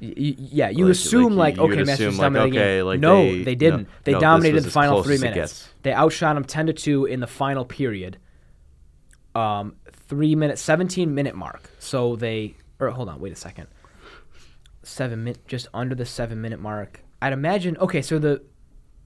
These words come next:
Speaker 1: yeah, whatever. It doesn't matter. Seventeen minute mark is, you know, there's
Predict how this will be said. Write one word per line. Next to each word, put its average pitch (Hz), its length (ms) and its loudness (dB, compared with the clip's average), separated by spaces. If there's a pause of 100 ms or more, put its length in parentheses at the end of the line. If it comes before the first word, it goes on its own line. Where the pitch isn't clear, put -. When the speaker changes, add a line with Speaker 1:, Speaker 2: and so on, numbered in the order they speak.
(120)
Speaker 1:
yeah, 107 160 -6
whatever. 113 340 -8
It 160 40 -4
doesn't 135 200 -2
matter. 82 240 -16 (180)
Seventeen 202 460 2
minute 156 160 0
mark 127 320 -2
is, 113 200 -6 (120)
you 131 100 -6
know, 101 180 -8 (260)
there's 120 260 -10